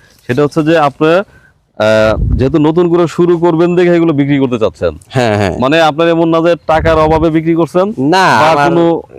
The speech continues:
Speaker 1: ঝামেলা আছে যে,
Speaker 2: হুম, হুম।
Speaker 1: আহ, ছাগলে ঝামেলা আছে, বিক্রি করে নতুন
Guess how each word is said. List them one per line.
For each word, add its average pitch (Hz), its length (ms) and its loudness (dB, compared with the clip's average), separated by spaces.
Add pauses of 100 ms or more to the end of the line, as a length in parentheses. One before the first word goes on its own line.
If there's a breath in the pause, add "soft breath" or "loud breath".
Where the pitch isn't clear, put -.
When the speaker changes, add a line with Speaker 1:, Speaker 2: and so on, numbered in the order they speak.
(200)
Speaker 1:
ঝামেলা 175 400 2
আছে 165 280 0
যে, 160 180 2
Speaker 2:
হুম, 104 140 -2
হুম। 98 200 -4
Speaker 1:
আহ, 135 340 2
ছাগলে 143 400 0
ঝামেলা 160 320 0
আছে, 160 180 0
বিক্রি 151 280 -2
করে 160 160 0
নতুন 151 320 -2